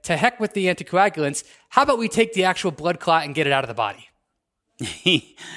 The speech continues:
Speaker 2: Well, I mean, I think that is a, you know, that's certainly an attractive option for many, I, I can imagine. I mean, as, y-, particularly if you, you know, you get caught with something like this earlier in life, I mean, the, the idea of, of having to, to take, you know, medication for, for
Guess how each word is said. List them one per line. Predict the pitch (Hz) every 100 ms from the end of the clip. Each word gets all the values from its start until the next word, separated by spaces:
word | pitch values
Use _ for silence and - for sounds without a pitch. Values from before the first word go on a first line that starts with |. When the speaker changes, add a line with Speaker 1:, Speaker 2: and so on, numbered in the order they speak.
| -
Speaker 2:
Well, | - 151 147 151
I | 160
mean, | 151
I | 143
think | 147 151
that | 135
is | 123 110
a, | 120 113 113 110 107 -
you | 127
know, | 104
that's | 110 -
certainly | 147 143 117
an |
attractive | 101 - 127 117 101
option | 90 117 127 - 98
for | -
many, | 107 156 127 101
I, | 101 101
I |
can | 120
imagine. | 107 110 135 120 92
I |
mean, | 95 95
as, | 110 107 117 101 98 - - - - _ _ -
y-, | 147 156 151 -
particularly | 151 165 160 123
if | 110
you, | 175 165 143 -
you | 180 143
know, |
you | 131 143
get | 147 -
caught | 165
with | 131
something | 160 135 123
like | 127
this | 120 110
earlier | 151 147 139 110
in | 104
life, | 131 117 120
I |
mean, | 113 113 104
the, | 107 104 104
the | 95 107
idea | 101 117 110 117 101
of, | 92
of | 104 98 92 - -
having | 104 104 107 104
to, | - 95 92
to | -
take, | 98 113 98 -
you | -
know, | -
medication | 107 101 113 107 101
for, | 92 92 92
for | -